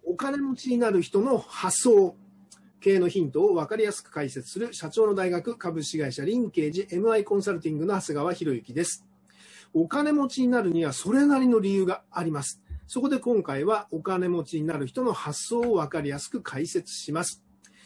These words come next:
えー、画家のピカソの遺産というのは総額でなんと七千五百億円と言われています。なぜこれだけ巨万の富を築けたのでしょうか。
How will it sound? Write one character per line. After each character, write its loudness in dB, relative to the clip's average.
え 0
ー、 2
画 -4
家 0
の 0
ピ -14
カ 0
ソ 2
の 0
遺 -4
産 0
と -2
い 2
う -2
の -2
は -8
総 0
額 0
で 2
な 2
ん 0
と -12
七 -4
千 0
五 -4
百 -2
億 0
円 -2
と -4
言 0
わ -2
れ -6
て -2
い 2
ま -2
す。 -12
な 2
ぜ 4
こ -2
れ 4
だ 0
け 2
巨 -4
万 -2
の -4
富 2
を 4
築 -10
け -2
た -4
の -2
で -2
し -8
ょ -2
う -8
か。 -6